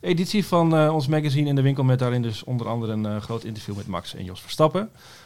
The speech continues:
Olaf Mol, eh, heeft ook een tussenrapport. Dat doet hij waarschijnlijk veel beter, eh, dan wij, maar ook hij,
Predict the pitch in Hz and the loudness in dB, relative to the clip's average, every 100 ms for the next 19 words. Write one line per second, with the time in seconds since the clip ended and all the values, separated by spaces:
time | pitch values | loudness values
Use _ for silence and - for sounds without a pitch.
0 | - - 147 135 185 170 127 120 123 190 | -8 0 4 6 6 6 6 4 0 -2
1 | 185 185 160 160 143 151 175 139 120 131 | 0 0 2 0 2 2 2 0 -2 0
2 | 123 - 123 123 - 151 120 113 - 101 | -2 0 -2 -2 -4 -4 -4 -6 -8 -8
3 | 101 101 104 104 131 160 135 117 117 - | -8 -8 -8 -6 -4 -4 -4 -4 -6 -4
4 | 120 120 | -4 -4